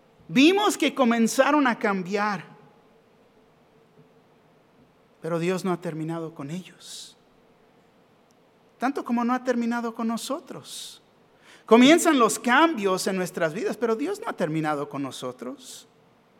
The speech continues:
Dios va a usar los difíciles problemas de la vida que nos enfrentan, que los enfrentaban a ellos, problemas que en realidad no tienen respuestas.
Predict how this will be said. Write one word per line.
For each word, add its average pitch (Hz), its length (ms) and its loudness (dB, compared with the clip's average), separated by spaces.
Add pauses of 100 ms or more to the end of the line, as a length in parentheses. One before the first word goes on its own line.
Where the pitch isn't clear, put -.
(1700)
Dios 285 580 4
va 294 80 6
a 294 60 12
usar 269 760 2 (600)
los 220 400 6
difíciles 294 840 -2
problemas 220 960 0
de 185 100 -2
la 185 100 0
vida 226 320 -2
que 233 120 -4
nos 180 240 -4
enfrentan, 208 640 -2
que 220 120 -6
los 175 160 -4
enfrentaban 196 640 -4
a 180 100 -4
ellos, 240 380 -2 (220)
problemas 262 580 8
que - 520 0
en - 200 0
realidad 233 440 4
no 269 220 6
tienen 285 360 8
respuestas. 254 1160 6